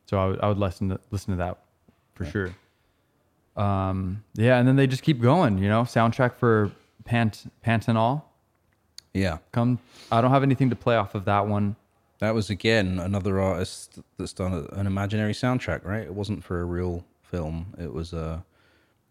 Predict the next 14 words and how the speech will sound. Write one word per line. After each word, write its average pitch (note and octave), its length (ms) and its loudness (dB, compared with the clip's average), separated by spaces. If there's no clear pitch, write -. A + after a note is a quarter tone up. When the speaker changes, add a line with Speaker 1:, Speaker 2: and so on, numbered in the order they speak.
Speaker 2:
like, - 160 -18
an E2+ 60 -8
imaginary E2 600 -6
movie. D2 440 -12
Speaker 1:
As A2 100 -2
far D3+ 120 4
as A#2 100 2
I A2 40 4
know, A#2+ 140 4
yeah. G#2 200 0
Speaker 2:
Soundtrack, D2+ 140 -8
yeah. D#2+ 280 -8
And, D#2 360 -10
um, D2+ 380 -8